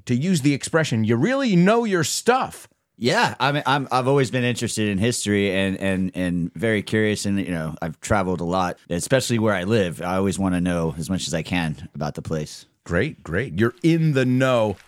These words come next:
Speaker 1: What can you tell me about the hardcore bike culture? 'Cause there's no other word for it. They are hardcore about their bikes.
Speaker 2: Oh, yeah, they love to, uh, bike around town, and, um, and you have to be careful because they might run you over. <laughs> They,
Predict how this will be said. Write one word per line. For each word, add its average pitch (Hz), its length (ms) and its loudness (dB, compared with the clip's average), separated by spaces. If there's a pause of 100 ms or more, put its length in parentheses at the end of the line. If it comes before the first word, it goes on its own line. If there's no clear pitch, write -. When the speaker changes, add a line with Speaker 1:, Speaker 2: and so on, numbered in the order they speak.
(120)
Speaker 1:
What 196 160 0
can 302 120 -2
you 294 80 -2
tell 240 220 0
me 214 140 0
about 185 260 0
the 156 160 0
hardcore 165 1040 0
bike 117 300 2
culture? 92 380 -2
'Cause 165 160 0
there's 208 180 0
no 214 200 0
other 185 180 2
word 143 260 2
for 92 260 -2
it. 73 80 -6 (160)
They 175 140 2
are 147 160 0
hardcore 175 680 2
about 104 280 0
their 101 120 0
bikes. 78 520 -4 (300)
Speaker 2:
Oh, 135 80 4
yeah, 117 260 2
they 117 220 0
love 113 720 0
to, 87 420 -2 (240)
uh, 80 280 -6
bike 82 400 -6
around 82 320 -4
town, 95 500 0
and, 90 300 -4
um, 87 460 -4
and 95 120 -2
you 104 80 2
have 143 160 0
to 151 80 -4
be 135 140 0
careful 139 360 0
because 90 360 -4
they 131 200 0 (240)
might 135 300 -4
run 123 220 -2
you 120 200 0
over. 90 380 -4 (220)
<laughs> - 0 - (180)
They, 135 320 2